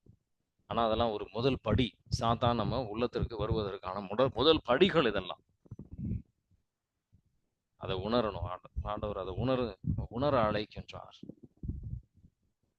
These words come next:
ஆ, சில பேர்லாம் வந்து, I mean, ஆ, சில பொய்கள், ம், நமக்கு எதிராக சொல்றதுனால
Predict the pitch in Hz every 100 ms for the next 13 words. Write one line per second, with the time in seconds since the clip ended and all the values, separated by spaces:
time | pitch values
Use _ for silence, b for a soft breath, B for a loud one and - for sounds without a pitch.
0 | _ _ 120 151 - 113 113 123 123 117
1 | - - - _ - - 110 98 - -
2 | - - _ - - - _ b b b
3 | _ - 123 156 - 120 113 127 143 143
4 | 123 92 95 _ - - - - - -
5 | _ - 117 143 - - 101 98 101 110
6 | 113 92 90 90 - - - 104 110 101
7 | 90 90 113